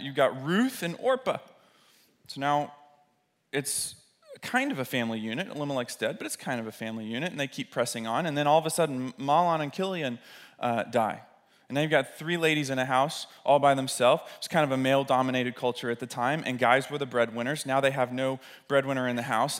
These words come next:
and, and Naomi says, "Look, w-, we can't just stay here. Uh, I'm gonna go home." So she decides to go back to Judah.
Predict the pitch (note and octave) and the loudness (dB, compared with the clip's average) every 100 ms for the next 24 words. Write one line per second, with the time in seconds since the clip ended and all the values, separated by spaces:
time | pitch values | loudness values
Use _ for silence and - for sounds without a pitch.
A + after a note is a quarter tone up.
0 | - C3 C3 A#2+ C3+ C3 C3 C#3 D3 C#3+ | -2 -2 -2 -4 -4 0 2 0 0 -2
1 | C#3 B2 A#2+ C3+ C#3 B2 - - A#2+ A#2+ | 2 2 0 0 0 0 -6 -16 -14 -14
2 | - F#2 - A#2+ A2 B2+ F3 D#3+ C#3+ - | -16 -20 -20 -18 -16 -6 -2 -2 -2 0
3 | C#3+ B2+ F3+ C3+ A#2 - - - C#3 C3+ | 0 2 2 4 2 -4 -20 -2 2 2
4 | D3+ C#3+ B2+ B2+ A#2+ G2 - - F3 - | 2 2 0 0 0 -2 -10 -18 -16 -12
5 | C#3 F#3 F3 D#3+ C#3+ C#3+ C3 B2+ B2+ B2+ | -8 -4 2 4 2 0 2 4 4 0
6 | A#2+ F3 C3 | -6 -2 -2